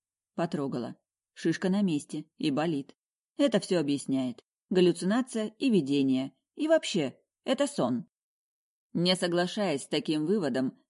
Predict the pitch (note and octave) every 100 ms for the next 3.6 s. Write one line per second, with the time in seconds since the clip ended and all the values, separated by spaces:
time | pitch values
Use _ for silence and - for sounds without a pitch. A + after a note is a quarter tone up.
0 | - F#3+ E3+ D#3+ E3+ G#3+ D3 E3+ F3+ F3
1 | D#3+ F#3+ A3+ - D#3+ B2+ C3 D#3 D#3+ D#3
2 | D3+ C#3+ D3 - F#3+ C#3 D#3 C#3+ E3+ D#3+
3 | B2+ C3 D3 E3 C#3+ A2+